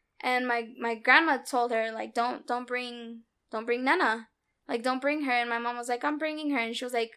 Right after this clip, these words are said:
"I'm gonna kick your ass if you bring her. Do not bring her." So then my mom was like, "Oh, fine, whatever."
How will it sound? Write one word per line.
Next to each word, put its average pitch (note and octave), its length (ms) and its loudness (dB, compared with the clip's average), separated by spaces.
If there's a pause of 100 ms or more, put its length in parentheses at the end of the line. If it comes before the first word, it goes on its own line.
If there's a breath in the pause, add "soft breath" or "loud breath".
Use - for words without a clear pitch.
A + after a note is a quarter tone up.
"I'm A#3+ 220 0
gonna C#4+ 340 2
kick B3+ 400 -4
your D4+ 140 2
ass G#3+ 640 2
if A#3 200 0
you B3 120 -8
bring B3 340 4
her. A3 160 2
Do A#3+ 320 -4
not A3 340 6
bring C4+ 300 0
her." G#3+ 300 0 (420 soft breath)
So C#4 140 0
then C4+ 160 2
my C4 160 2
mom B3+ 180 0
was B3 120 -2
like, A#3 160 2
"Oh, A3 220 2
fine, G#3 400 -2
whatever." G#3 340 -4